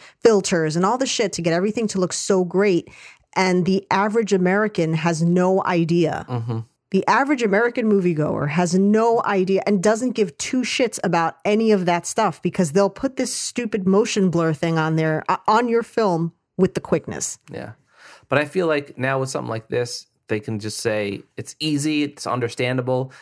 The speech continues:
Speaker 2: 'cause every T V has a version of it, and they always call it something different, right? Sony's is this, and
Speaker 1: Movie
Speaker 2: L G's is
Speaker 1: mode.
Speaker 2: this, yeah. Where, like, now you can, they'll all be just, like, filmmaker mode. So you can just say, "Put your T V on goddamn filmmaker mode and leave it alone."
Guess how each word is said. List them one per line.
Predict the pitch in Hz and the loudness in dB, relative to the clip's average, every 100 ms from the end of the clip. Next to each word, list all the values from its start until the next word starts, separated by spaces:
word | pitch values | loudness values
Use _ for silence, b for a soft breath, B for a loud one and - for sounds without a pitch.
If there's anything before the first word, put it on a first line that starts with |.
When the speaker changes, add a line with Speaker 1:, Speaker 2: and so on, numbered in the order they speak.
| B | B
Speaker 2:
'cause | - 120 | -6 -2
every | 139 160 | -2 -2
T | 165 180 | -2 -4
V | 165 143 | -2 -2
has | 127 131 120 | -2 -2 -4
a | |
version | 110 113 113 104 | -4 -4 -4 -6
of | 92 | -6
it, | 95 | -4
and | 101 | -2
they | 104 | -2
always | 113 131 | -2 -4
call | - 127 | -4 -4
it | 123 | -4
something | - 123 117 104 | -8 -8 -6 -6
different, | - - - | -6 -8 -10
right? | - - | -8 -8
Sony's | - 110 123 120 | -4 -4 -2 -2
is | 143 123 | -4 -2
this, | 123 104 392 | -4 0 4
and | 339 | 4
Speaker 1:
Movie | 254 | 4
Speaker 2:
L | 208 202 - | 4 4 4
G's | - - | 2 2
is | 156 | 0
Speaker 1:
mode. | 117 | -2
Speaker 2:
this, | - | -2
yeah. | 120 101 B B B | -2 -2 B B B
Where, | 117 117 117 | -2 0 -2
like, | 113 107 | -2 -4
now | 123 131 | 0 0
you | 131 123 120 | 0 -2 -4
can, | - 110 110 101 _ _ - | -4 -4 -4 -8 _ _ -4
they'll | 117 | -2
all | 107 117 | 2 0
be | 120 117 | 0 -4
just, | 107 | -4
like, | 113 | -6
filmmaker | - 151 139 110 - 95 | -4 -2 0 -2 -4 -8
mode. | 92 90 90 _ _ | -8 -10 -14 _ _
So | - 110 | -8 -6
you | |
can | 104 | -6
just | 107 | -4
say, | 101 | -4
"Put | - 135 | -2 -4
your | 156 | -4
T | 156 160 | -4 -4
V | 135 139 135 | -2 -4 -4
on | - | -8
goddamn | 107 110 120 123 113 113 | -8 -6 -4 -4 -6 -6
filmmaker | 120 110 110 117 | -6 -6 -6 -6
mode | 110 107 110 - | -6 -4 -6 -8
and | 95 | -8
leave | 104 110 | -4 -4
it | 113 | -2
alone." | 104 92 - - | -4 -6 -10 -18